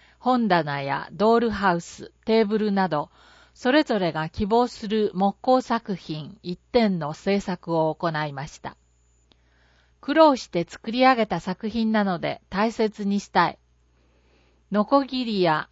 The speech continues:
金槌などを使う機会が少ないので貴重な体験ができたと感想を話してくれました。四、親子で収穫、秋の味覚。十月十日、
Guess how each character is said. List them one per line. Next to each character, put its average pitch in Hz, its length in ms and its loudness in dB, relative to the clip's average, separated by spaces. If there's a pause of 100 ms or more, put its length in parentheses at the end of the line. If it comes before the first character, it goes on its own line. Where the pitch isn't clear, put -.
(220)
金 240 320 4
槌 240 300 -10
な 226 160 2
ど 180 120 0
を 151 80 -4
使 - 360 -2
う 226 80 -4
機 - 160 -12
会 196 220 4
が 143 140 -8
少 - 260 -8
な 208 180 2
い 185 60 -2
の 147 120 -10
で - 220 -16 (120)
貴 - 120 -12
重 269 240 0
な 254 140 0
体 247 240 2
験 240 200 -2
が 226 120 0
で 220 140 -2
き - 80 -18
た - 240 -8 (600)
と 240 160 -2
感 202 280 -2
想 180 360 0
を 165 100 2
話 175 360 -6
し - 40 -20
て 135 120 -12
く - 100 -14
れ 131 120 -10
ま 131 140 -16
し - 140 -20
た。 - 200 -12 (2000)
四、 202 300 2 (520)
親 302 260 6
子 185 180 -4
で 156 140 -6
収 208 260 -6
穫、 185 520 -6 (240)
秋 247 300 2
の 156 160 -4
味 147 140 -12
覚。 - 440 -10 (800)
十 277 240 0
月 269 300 0
十 208 240 -4
日、 - 320 -2